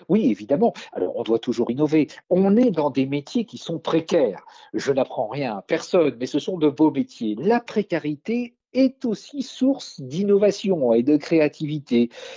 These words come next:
Et j'ai pris l'habitude, je pense que j'ai toujours été comme ça, d'avoir, euh, mille idées par seconde. Alors j'en ai souvent un petit peu trop, je suis obligé de me canaliser, ou alors je les écris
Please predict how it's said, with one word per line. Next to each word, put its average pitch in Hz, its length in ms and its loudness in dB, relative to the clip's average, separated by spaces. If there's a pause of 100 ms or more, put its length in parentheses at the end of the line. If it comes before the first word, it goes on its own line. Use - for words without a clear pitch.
(160)
Et 127 180 4
j'ai 135 220 4
pris 160 240 2
l'habitude, 127 560 0
je 110 140 -4
pense - 240 -8
que 110 100 -4
j'ai 95 140 -6
toujours 110 340 -4
été - 160 -6
comme 95 220 -6
ça, 160 240 0 (300)
d'avoir, 123 640 0
euh, 104 240 -6 (240)
mille 143 320 -6
idées 143 220 2
par - 200 -4
seconde. 123 480 -2
Alors 113 160 2
j'en 123 160 -2
ai 131 80 -6
souvent 160 280 -2
un 151 60 0
petit 143 160 -8
peu 156 160 0
trop, 131 340 2
je 135 80 -6
suis 131 80 -2
obligé 135 280 -2
de 135 60 -10
me 120 100 -2
canaliser, 127 720 0 (240)
ou 120 80 2
alors 127 180 2
je - 140 0
les 135 240 2
écris 160 420 2